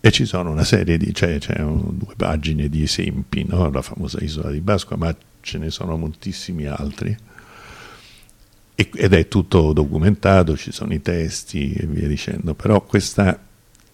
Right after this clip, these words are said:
affermazione, per tutta la storia che abbiamo alle spalle, eh, mette molto, è una sottolineatura che a me sembra politicamente importante oggi,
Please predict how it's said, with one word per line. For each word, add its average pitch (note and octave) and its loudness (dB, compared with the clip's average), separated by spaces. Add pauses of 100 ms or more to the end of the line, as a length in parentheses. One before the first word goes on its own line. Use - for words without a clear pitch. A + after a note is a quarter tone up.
affermazione, A2+ 0
per E2 -6
tutta - -12
la F2 -6
storia F#2+ -10
che D#2 -6
abbiamo D#2 -4
alle D2+ -6
spalle, D2+ -4 (920)
eh, D#2 -6
mette F#2 0
molto, E2 0
è D#2+ -4
una - -4
sottolineatura E2 2
che D#2 2
a D#2+ -2
me F2 2
sembra E2+ -2
politicamente D#2+ -6
importante - -6
oggi, F#2+ 0